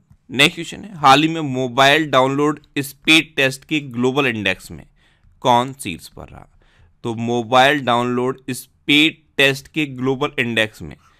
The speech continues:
सिंगापुर टॉप पर रहा है। तो इस क्वेश्चन का बी ऑप्शन सही है। सिंगापुर में ब्रॉडबैंड की डाउनलोडिंग स्पीड है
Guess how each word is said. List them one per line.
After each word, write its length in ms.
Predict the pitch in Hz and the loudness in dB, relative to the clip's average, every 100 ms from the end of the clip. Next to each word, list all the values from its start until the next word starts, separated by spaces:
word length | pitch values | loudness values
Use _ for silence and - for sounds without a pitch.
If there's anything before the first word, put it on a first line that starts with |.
| _ _ | _ _
सिंगापुर 800 | - 139 139 143 139 139 - 143 - | -8 -2 -2 2 2 2 -6 -8 -8
टॉप 220 | 92 - | -10 -10
पर 80 | 90 | -18
रहा 140 | - - | -18 -20
है। 80 | - | -16
तो 60 | - | -12
इस 120 | 135 | -12
क्वेश्चन 320 | - 156 160 156 | -14 -16 -16 -16
का 220 | - 160 _ _ _ | -18 -20 _ _ _
बी 360 | 113 101 143 139 | -16 -2 0 0
ऑप्शन 360 | 98 - 87 | -6 -12 -20
सही 240 | 87 - - | -20 -20 -20
है। 140 | - - _ _ _ _ | -20 -20 _ _ _ _
सिंगापुर 540 | - 131 151 160 160 143 | -4 0 2 2 0 -6
में 320 | 151 151 131 | -6 -8 -4
ब्रॉडबैंड 540 | 120 131 135 147 151 | 2 2 2 0 -2
की 240 | 143 - 151 | -4 -10 -10
डाउनलोडिंग 680 | 143 131 131 143 156 165 156 | -2 2 4 4 0 0 -4
स्पीड 340 | 143 - 135 | -6 -8 -6
है 180 | 127 156 | -8 -12